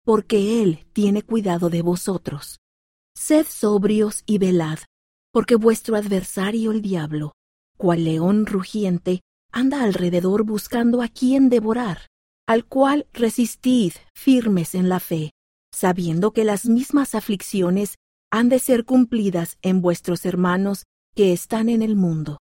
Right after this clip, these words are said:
Mas el Dios de toda gracia, que nos ha llamado a su gloria eterna en Jesucristo, después que hayáis padecido un poco de tiempo,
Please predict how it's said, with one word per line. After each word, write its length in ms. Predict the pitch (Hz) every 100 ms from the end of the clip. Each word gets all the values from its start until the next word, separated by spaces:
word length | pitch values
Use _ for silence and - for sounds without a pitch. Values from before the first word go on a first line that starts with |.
| _ _ _ -
Mas 280 | 247 240 -
el 200 | 254 254
Dios 360 | 247 269 294 294
de 100 | 285
toda 380 | - 233 285
gracia, 580 | 294 233 180 - 185 151 - _ _ -
que 120 | 202
nos 240 | 190 180
ha 140 | - 226
llamado 560 | 247 247 226 208 202
a 60 | 175
su 180 | - 185
gloria 380 | 185 180 190 175
eterna 460 | - 190 185 190
en 120 | 208
Jesucristo, 840 | 190 214 - 233 190 175 - 190 190 _ _ _ -
después 520 | 214 208 - 254 -
que 120 | 277
hayáis 440 | 240 196 196 233
padecido 580 | - 240 220 - 196 180
un 180 | 170 220
poco 300 | 226 208 226
de 100 | 240
tiempo, 600 | - 190 160 156 165 170